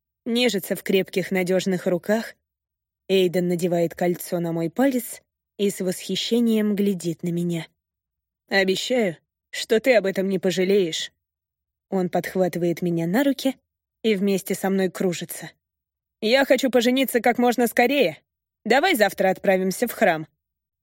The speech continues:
"Думаешь, его высочеству позволят жениться без пышного торжества?" Скептически ухмыляюсь. "Ты права, невестка.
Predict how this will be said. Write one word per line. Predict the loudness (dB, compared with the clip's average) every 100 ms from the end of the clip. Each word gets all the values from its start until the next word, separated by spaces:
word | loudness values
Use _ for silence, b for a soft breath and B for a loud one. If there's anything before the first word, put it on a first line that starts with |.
| _ _ _ _
"Думаешь, | -2 0 2 2 0 -2 -2
его | 0 0
высочеству | 0 0 -2 -4 -6 -4 0
позволят | 0 2 0 0 0
жениться | 0 0 -2 -2
без | -4 -2
пышного | 0 0 2 0
торжества?" | 2 0 0 -2 -2 -2 -4 _ _ _ -18
Скептически | -4 -4 -2 -6 -4 -4 0
ухмыляюсь. | 0 2 2 2 0 -4 -12 _ _ _ _ _ _ _ _ _ _ _ _ _
"Ты | 2 4
права, | 4 6 4
невестка. | 4 2 0 -4 -6 -8